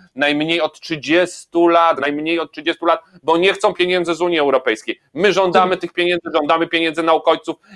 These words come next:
Speaker 1: Jak nie, rząd, y, ich nie przyjmuje, to do samorządu, do organizacji pozarządowych
Speaker 2: O
Speaker 1: bezpośrednio.
Speaker 2: tym, e, o tym, co dalej, jeśli chodzi o Krajowy Plan Odbudowy i oczywiście o, e, dalsze plany Koalicji Polskiej P S L, będziemy o tym, m,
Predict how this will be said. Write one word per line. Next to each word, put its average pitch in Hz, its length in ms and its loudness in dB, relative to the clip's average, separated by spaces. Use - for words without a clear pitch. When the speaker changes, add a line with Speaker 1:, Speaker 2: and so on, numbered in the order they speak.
Speaker 1:
Jak 165 300 0
nie, 175 280 0
rząd, 175 320 -2
y, 170 240 -2
ich 160 140 -12
nie 165 120 -2
przyjmuje, 165 440 -2
to 180 160 -2
do 170 100 -2
samorządu, 143 520 0
do 131 140 0
organizacji 120 420 -2
pozarządowych 104 580 -4
Speaker 2:
O 104 40 -20
Speaker 1:
bezpośrednio. - 440 -10
Speaker 2:
tym, 185 360 4
e, 160 60 2
o 196 60 -6
tym, 202 120 -20
co 202 120 -18
dalej, 180 280 -8
jeśli 165 160 -12
chodzi 170 160 -18
o 160 40 -20
Krajowy 170 260 -16
Plan 165 160 -14
Odbudowy 160 400 -16
i 147 60 -14
oczywiście 147 400 -18
o, 135 320 -4
e, 123 520 -4
dalsze 143 240 -10
plany 139 260 -12
Koalicji 135 380 -14
Polskiej 143 320 -14
P 139 120 -12
S 135 140 -12
L, 143 140 -10
będziemy 143 280 -12
o 135 40 -10
tym, 131 260 -14
m, 123 260 -20